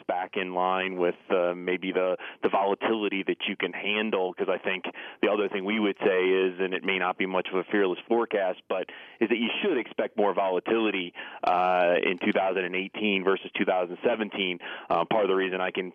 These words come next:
pretty easily say that that'll probably be a forecast that's correct, uh, is because it was such historically <laughs> low volatility.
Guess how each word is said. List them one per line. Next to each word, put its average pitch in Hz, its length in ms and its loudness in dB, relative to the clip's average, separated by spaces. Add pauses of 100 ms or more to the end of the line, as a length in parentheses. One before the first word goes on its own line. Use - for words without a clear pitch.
(120)
pretty 104 180 -4
easily 98 520 -2
say 104 120 0
that 95 180 -2
that'll 90 160 -2
probably 107 220 -2
be 95 180 -2
a - 40 -8
forecast 98 400 0
that's 95 180 -4
correct, 110 440 2 (280)
uh, - 260 4
is 95 80 2
because 101 240 0
it 95 60 0
was 85 180 -4
such 107 140 -2
historically 107 540 0
<laughs> 139 160 -2
low 147 160 -2
volatility. 110 720 -2